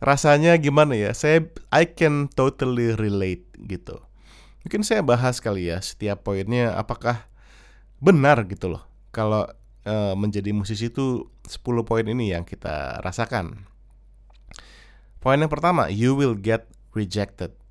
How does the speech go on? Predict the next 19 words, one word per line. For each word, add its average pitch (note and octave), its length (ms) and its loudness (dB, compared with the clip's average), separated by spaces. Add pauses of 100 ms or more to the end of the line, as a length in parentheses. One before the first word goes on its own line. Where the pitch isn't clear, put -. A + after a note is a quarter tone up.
Ini C#3 360 0
bener G#2+ 360 -2
banget F#2+ 400 -6
ya. E2 160 -6 (400)
Saya B2 320 -2
ingat A2+ 240 -6
banget G#2 320 -6
dulu G#2 480 -4
waktu G2 400 -8
masih, F#2 560 -8 (640)
me-, G#2 240 -4
waktu A#2 240 -4
baru D3 160 6
mulai C#3+ 400 2
ya, F#2 160 -6
waktu G#2 320 -8
baru G#2 240 -2
mulai G#2 320 -2
karir A#2 560 -4